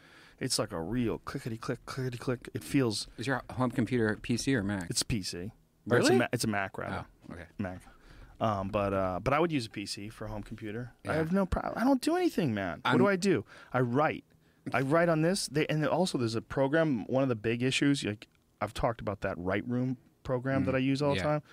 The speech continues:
Speaker 1: There's one that they make that's even better for, uh, Windows. It's called, what the fuck is it called? Like, Focus Writer or something like that?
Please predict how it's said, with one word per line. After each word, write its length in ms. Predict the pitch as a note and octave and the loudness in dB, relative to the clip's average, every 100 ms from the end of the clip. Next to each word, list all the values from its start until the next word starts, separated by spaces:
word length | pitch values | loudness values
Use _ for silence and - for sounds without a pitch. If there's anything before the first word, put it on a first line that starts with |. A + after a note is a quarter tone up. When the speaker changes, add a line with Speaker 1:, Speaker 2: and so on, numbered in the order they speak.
| - - - - | -20 -20 -20 -4
Speaker 1:
There's 180 | C3 A#2+ | -2 0
one 400 | B2 C#3 C#3 C3 | 2 2 2 2
that 160 | B2 | 0
they 120 | A#2 B2 | 0 0
make 280 | B2+ B2+ | 2 0
that's 240 | - A2+ - _ _ - | -4 -6 -8 _ _ -2
even 240 | B2+ A#2+ | 2 2
better 420 | G2 C3+ - - - _ _ _ _ | 0 0 -2 -6 -14 _ _ _ _
for, 440 | - - A2+ A2+ A2+ | -6 0 2 4 4
uh, 160 | G#2+ G#2 | 2 2
Windows. 640 | A#2+ D3 F#2 - - - - | 0 0 0 -4 -6 -8 -8
It's 180 | A2 | -10
called, 540 | - - A#2+ A2 G#2+ A2 | -8 -4 -4 -2 -6 -8
what 100 | - | -16
the 60 | - | -12
fuck 220 | - - | -12 -12
is 80 | G#2 | -14
it 180 | - | -16
called? 260 | - G#2 G2 | -12 -10 -10
Like, 160 | F2+ - | -14 -16
Focus 880 | - - - G#2 A#2 A#2+ A#2+ - | -20 -18 -10 -6 -4 -4 -4 -6
Writer 380 | A2 A2 B2 B2+ | -4 -4 -2 -2
or 60 | B2 | -2
something 340 | - B2+ - | -4 -6 -4
like 160 | C3 B2 | -6 -6
that? 280 | B2+ B2+ | -4 -4